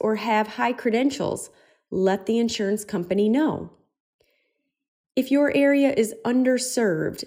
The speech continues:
then the insurance company may see value in admitting your services. Do some research on your area and determine where you stand. Reach out to your state association and or society to find out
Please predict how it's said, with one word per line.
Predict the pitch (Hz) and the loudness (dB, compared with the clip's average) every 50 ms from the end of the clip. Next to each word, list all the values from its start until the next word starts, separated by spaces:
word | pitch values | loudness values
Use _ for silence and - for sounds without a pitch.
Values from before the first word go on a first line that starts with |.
| - - | -12 -10
then | - 202 196 226 226 240 | -6 -4 -2 0 0 2
the | 254 262 | 2 2
insurance | 254 240 233 - - 254 262 262 254 - | 2 0 -2 -2 -2 -2 0 -2 -2 -4
company | - 214 185 175 - 190 196 202 | -6 -6 -6 -4 -2 0 0 2
may | 202 202 202 214 | 2 2 2 0
see | 214 220 - 226 214 | 0 -2 -2 -2 -2
value | 196 175 175 196 196 220 240 233 202 170 165 180 | -2 -2 -2 -2 0 0 2 0 2 2 0 0
in | - - 240 254 | 0 0 0 0
admitting | 269 233 233 240 262 254 254 233 233 233 | 2 2 2 0 2 2 2 2 2 2
your | 233 240 | 2 0
services. | 240 - - 269 277 247 202 196 - - - - - - - - _ _ _ _ _ _ _ _ _ _ _ _ _ _ _ - 196 | -2 -2 -2 -2 -2 0 -2 -4 -4 -6 -8 -8 -10 -12 -16 -18 _ _ _ _ _ _ _ _ _ _ _ _ _ _ _ -12 -10
Do | 180 175 208 220 247 | -4 -2 0 0 0
some | 254 - 330 311 277 | 0 0 2 2 4
research | 220 214 226 226 - 196 180 180 - | 4 2 0 0 -2 -4 -4 -4 -4
on | 190 180 180 | -4 -2 -2
your | 185 185 - - | -2 -2 -2 -2
area | 151 147 147 156 160 175 | -2 0 0 0 0 0
and | 196 220 226 | 0 0 2
determine | 226 220 214 - - 262 269 254 220 185 185 | 0 0 -2 -2 -4 -2 0 2 2 0 0
where | 180 180 175 175 | 0 0 0 0
you | 175 175 170 | 0 -2 -4
stand. | 175 - - 185 170 156 151 - - - 214 - - _ _ _ _ _ _ _ _ _ _ _ _ _ _ _ _ _ _ _ _ | -4 -6 -4 -4 -2 -2 -4 -6 -8 -10 -12 -14 -16 _ _ _ _ _ _ _ _ _ _ _ _ _ _ _ _ _ _ _ _
Reach | - 190 220 233 233 - 233 | 0 0 2 2 0 0 0
out | 202 220 - - | 0 0 -2 -4
to | - - | -4 -2
your | 233 226 | -2 -2
state | 226 - - - - 190 214 - - | -2 -4 -6 -6 -4 -4 -4 -2 -4
association | - - - - 208 226 226 - - 269 220 175 185 180 - 208 185 185 208 214 - - - - _ _ _ _ _ _ _ _ - | -6 -6 -4 -2 -2 -2 -2 -2 0 0 0 0 0 -2 -4 -2 0 0 0 0 -2 -4 -10 -20 _ _ _ _ _ _ _ _ -4
and | - 190 190 196 208 | 0 0 2 2 2
or | 214 - 185 185 185 | 2 2 2 2 2
society | 185 - - 185 - - 254 269 269 226 180 151 151 156 175 208 | 0 -4 -6 -4 -2 0 0 2 2 2 2 2 2 0 -2 -2
to | - - 269 | -4 -4 -6
find | 277 - - 247 254 277 277 277 | -4 -2 0 2 4 4 4 4
out | 269 262 262 254 - - | 4 2 0 -2 -6 -10